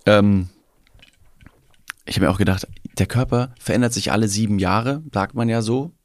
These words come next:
dass sich Allergien entwickeln könnten, Unverträglichkeiten, und so dachte ich mir, vielleicht ist es ja gar nicht mehr aktuell, ich muss es ja selber rausfinden.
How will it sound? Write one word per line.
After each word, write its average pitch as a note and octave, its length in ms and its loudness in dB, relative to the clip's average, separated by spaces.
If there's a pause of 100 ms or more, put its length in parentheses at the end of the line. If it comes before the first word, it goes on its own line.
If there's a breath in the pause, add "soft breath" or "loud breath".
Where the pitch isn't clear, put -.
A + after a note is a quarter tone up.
dass G2 200 -4
sich F#2+ 260 -6
Allergien G2+ 400 0
entwickeln G2 420 -2
könnten, A#2 460 -2 (560 loud breath)
Unverträglichkeiten, A2 1040 0
und G2+ 140 0
so G#2 80 0
dachte G#2 180 -2
ich G#2+ 60 -8
mir, G#2 120 0
vielleicht A#2+ 260 -2
ist D3+ 100 -2
es C#3+ 120 -2
ja B2 100 2
gar A#2 120 0
nicht B2 140 -2
mehr G#2 100 0
aktuell, B2 300 -2
ich - 120 -6
muss B2 180 0
es A2+ 100 -2
ja G#2+ 100 0
selber G#2 240 2
rausfinden. G#2 600 -4